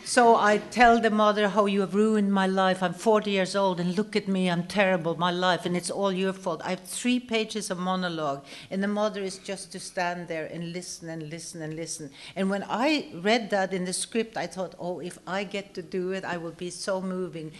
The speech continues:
because the mother's answer was, "Please hold around me, please love me." And I thought, "Oh, I would say that beautifully." Now we do it with Ingrid Bergman. So three pages of monologue. I tell her what a horrible, horrible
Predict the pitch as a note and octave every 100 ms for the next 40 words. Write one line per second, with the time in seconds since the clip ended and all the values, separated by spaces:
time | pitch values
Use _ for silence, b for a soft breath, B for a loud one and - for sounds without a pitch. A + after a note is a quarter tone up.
0 | B B F#3 - F#3 F#3 F#3 F#3+ G3 G3
1 | - F3+ G3 - G3 F3 F3+ F3 B B
2 | _ A#3+ A#3 A3 - G#3 G3+ F#3+ F3+ F3
3 | F3 F3 E3+ E3+ - F#3+ F#3 F3 F3 E3+
4 | E3+ C#3+ B2+ - B B B F3+ F3+ F3+
5 | F#3 E3 F3+ F3 E3 D#3+ - E3 D#3 D3+
6 | C3 - E3 D#3 D3+ D3 C3+ B2+ - E3+
7 | B B B B B _ F#3 G3 F#3 F#3
8 | G#3 G3+ G3+ F#3+ E3 G3+ G3+ F#3 G3+ A3
9 | F#3+ D#3+ D3 - D#3+ D3 - - B3 C4
10 | C4 A3+ A3+ A3+ G#3 G3 G3+ G#3 G3 F#3
11 | F#3 - E3 - G#3+ G3+ G3+ F#3+ E3+ D#3+
12 | D#3 - - D#4+ D#4+ D4+ A#3+ A3+ A#3 A#3
13 | A3+ A3 G#3+ G#3